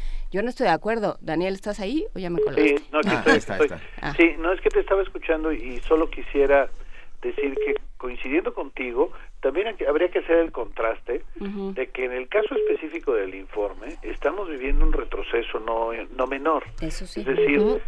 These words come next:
Speaker 2: eh, hoy lo que, lo que en realidad tenemos son dos momentos del informe. Uno es, vas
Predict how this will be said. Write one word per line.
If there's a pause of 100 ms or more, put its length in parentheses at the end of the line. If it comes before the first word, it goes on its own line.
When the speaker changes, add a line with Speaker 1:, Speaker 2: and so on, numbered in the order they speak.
(220)
Speaker 2:
eh, (400)
hoy
lo
que,
lo
que
en
realidad
tenemos (540)
son (480)
dos
momentos
del
informe.
Uno
es, (600)
vas